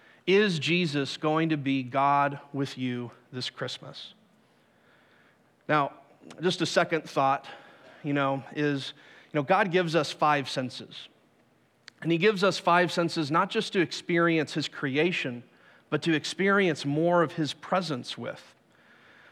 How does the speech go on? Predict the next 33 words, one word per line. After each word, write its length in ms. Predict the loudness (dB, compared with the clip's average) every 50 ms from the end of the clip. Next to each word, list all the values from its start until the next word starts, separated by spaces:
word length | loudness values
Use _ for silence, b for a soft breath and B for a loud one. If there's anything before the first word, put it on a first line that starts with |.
| b b -6
Um, 280 | -4 -4 -2 -4 -6 -8 -12 _ _ 0
you 100 | 2 4
know, 60 | 4
if 100 | 4 2
you 60 | 2
never 240 | 2 4 4 2 2
thought 260 | 4 4 4 4 4
about 220 | 4 4 2 2
it 80 | 2 -2
before, 580 | -4 -4 -2 -2 2 2 4 4 4 2 0 -2 0
there's 260 | 2 2 2 2 0 0 0
a 80 | 0
lot 540 | 0 2 2 4 4 4 4 2 0 -6 -6
about 400 | -6 -2 0 2 2 2 2 2 0
our 180 | 0 0 0 0
senses 640 | 0 -2 -4 -4 -4 -6 -6 -6 -6 -8 -8 -10 -12 -14 -8 -4
in 240 | -4 -2 -2 -2 -2
the 80 | -2 -2
New 140 | -2 -4
Testament. 580 | -4 -4 -4 -4 -4 -4 -8 -12 -12 -14 -16 -18 _ _ _ _ B B B B B B B B B B B B
Uh, 100 | -4 -2
this 140 | 0 2 2
is 120 | 2 2 2
something 320 | 2 2 2 2 0 0
Jesus 460 | 0 0 0 0 0 0 0 -2 0
himself 460 | 0 -2 0 0 2 2 2 0 -2
taught 400 | -6 -4 0 0 2 2 0 -2 -6 -4
and 220 | -2 -2 0 0
demonstrated. 760 | 2 2 2 2 2 0 0 -2 -4 -4 -6 -6 -6 -10 -14 -16 -20 -20 _ _ b b b b b b b b
With 180 | -2 -2 0 0
respect 420 | 0 0 2 4 4 4 4 2
to 80 | 0 0
sight, 580 | 0 0 2 4 4 4 4 2 -2 -6 -14